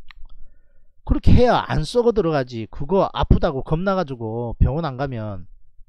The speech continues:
점점, 점점 썩어 들어갑니다. 난주 팔 잘라내야 돼요. 지금 상처 나가지고 그냥 좀 째가지고 몇 방울 기우면 되는데, 아프고 짜증나죠. 힘들죠.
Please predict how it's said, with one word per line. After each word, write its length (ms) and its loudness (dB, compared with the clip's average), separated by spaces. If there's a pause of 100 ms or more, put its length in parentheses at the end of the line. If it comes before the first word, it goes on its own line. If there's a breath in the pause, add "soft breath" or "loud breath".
(720)
점점, 400 6
점점 320 2
썩어 260 -6
들어갑니다. 680 -8 (320)
난주 260 -10
팔 220 2
잘라내야 480 -8
돼요. 680 -12 (1900)
지금 480 -4
상처 380 -4
나가지고 560 -6
그냥 200 -12
좀 140 -14
째가지고 760 -6 (720)
몇 200 -2
방울 260 -4
기우면 420 -6
되는데, 600 -6 (1160)
아프고 460 2
짜증나죠. 600 -10
힘들죠. 840 -8